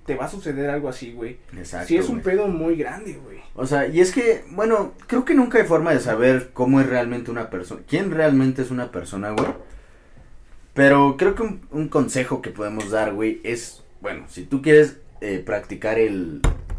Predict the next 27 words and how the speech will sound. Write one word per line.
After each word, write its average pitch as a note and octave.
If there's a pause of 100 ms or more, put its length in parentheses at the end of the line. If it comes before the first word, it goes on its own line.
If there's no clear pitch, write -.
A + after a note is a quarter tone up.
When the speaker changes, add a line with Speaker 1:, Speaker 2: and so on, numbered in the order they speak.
(120)
Speaker 2:
el, F2 (540)
este G2
pedo G#2+
del F2+
sugar, A#2+
güey, A2+ (1000)
pues, B2
güey, D3+ (260)
de C#3
primeras, A3
o A#2+
sea, A#2+
cuando B2+
tú F3+
vas F3
a E3+
ir E3
a D#3+
ver D3+
a D3+
la B2+
persona, B2
que A#2+
te G2+
acompañe A#2+
alguien, B2+
güey, F2